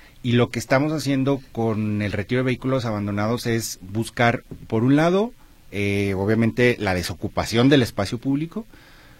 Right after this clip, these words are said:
eh, de ese que está ahí, eh, a través de un vehículo que ya tiene,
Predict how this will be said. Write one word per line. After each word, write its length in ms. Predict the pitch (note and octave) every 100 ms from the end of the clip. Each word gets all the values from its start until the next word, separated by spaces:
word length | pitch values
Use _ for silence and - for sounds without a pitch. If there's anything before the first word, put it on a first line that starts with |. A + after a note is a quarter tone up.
| - -
eh, 260 | D#2 E2 E2
de 120 | G2
ese 200 | F#2+ A2+
que 100 | -
está 220 | F#2 -
ahí, 440 | G#2 A2 A2+ A#2+ B2+
eh, 240 | G2+ F#2
a 100 | F2
través 400 | E2+ F2 F2+ G2
de 100 | G#2
un 220 | A2+ A2+ G#2+
vehículo 460 | A2 G#2 A2+ A2
que 100 | -
ya 140 | F#2+ G2
tiene, 480 | A2 G#2+ G#2+ G#2+